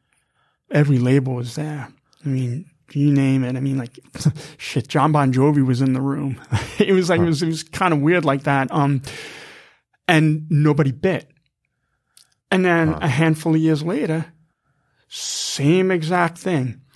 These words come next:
Speaker 1: I see Katy Perry play at the Mercury Lounge. I meet her. I'm like, I'm like, "Yo, this girl's, this, this is gonna happen." And, you know, a month later, two months later, holy shit,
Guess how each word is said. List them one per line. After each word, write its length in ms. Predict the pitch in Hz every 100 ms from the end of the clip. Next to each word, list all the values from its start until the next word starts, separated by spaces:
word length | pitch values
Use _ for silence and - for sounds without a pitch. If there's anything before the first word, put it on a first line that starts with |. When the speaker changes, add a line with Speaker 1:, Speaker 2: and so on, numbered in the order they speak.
| - _ _ _ _
Speaker 1:
I 80 | 151
see 260 | 151 - 165
Katy 360 | - 160 156
Perry 360 | 156 170 196 156
play 340 | 160 165 160
at 100 | 147
the 60 | 151
Mercury 380 | 147 147 151 151
Lounge. 380 | 156 170 170 143
I 80 |
meet 340 | 135 147 175 175
her. 160 | 165
I'm 140 | 165 147
like, 220 | 143 139 - - - - -
I'm 100 | 156
like, 220 | 131 135
"Yo, 120 | 135
this 200 | 127 143
girl's, 420 | - 151 139 127 - _ _
this, 220 | - 175 -
this 240 | - 180
is 60 | -
gonna 180 | 147 139
happen." 520 | - - 214 - 139
And, 260 | 127 120 - - - - _ _
you 100 | 151
know, 80 | 135
a 60 | 127
month 360 | 131 143 143
later, 280 | 156 165 147
two 180 | 135 156
months 300 | 139 135 -
later, 160 | 165
holy 260 | 117 147 143
shit, 440 | - - 160 139